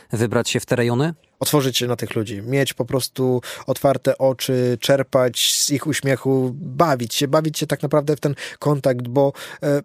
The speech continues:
Speaker 2: powiedzmy, zabytki, historia to jest jedno, niesamowite widoki to jest drugie i oczywiście warto to zrobić, ale to ludzie robią największy charakter i ludzie robią esencję, jeżeli chodzi o tego typu, e, kierunki, więc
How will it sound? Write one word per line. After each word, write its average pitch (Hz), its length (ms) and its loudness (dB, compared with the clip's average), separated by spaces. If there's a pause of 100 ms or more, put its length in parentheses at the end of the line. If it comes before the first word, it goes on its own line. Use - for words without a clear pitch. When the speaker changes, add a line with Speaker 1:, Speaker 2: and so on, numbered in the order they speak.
Speaker 2:
powiedzmy, 180 360 0
zabytki, 170 540 2
historia 151 420 2
to 143 100 0
jest 131 200 0
jedno, 117 320 -2
niesamowite 156 640 2
widoki 147 420 -2
to 151 80 2
jest 131 140 0
drugie 143 300 2
i - 20 4
oczywiście 135 380 -4
warto 139 280 0
to 127 140 -2
zrobić, 131 340 -2 (200)
ale 127 180 2
to 131 160 0
ludzie 127 520 4
robią 123 240 2
największy 123 440 0
charakter 127 540 2
i 123 160 -8
ludzie 127 280 2
robią 123 240 2 (240)
esencję, 123 480 2
jeżeli 113 220 0
chodzi 117 260 -2
o 113 60 0
tego 117 240 -2
typu, 113 260 -4 (260)
e, 120 160 0
kierunki, 123 520 0
więc 120 500 -2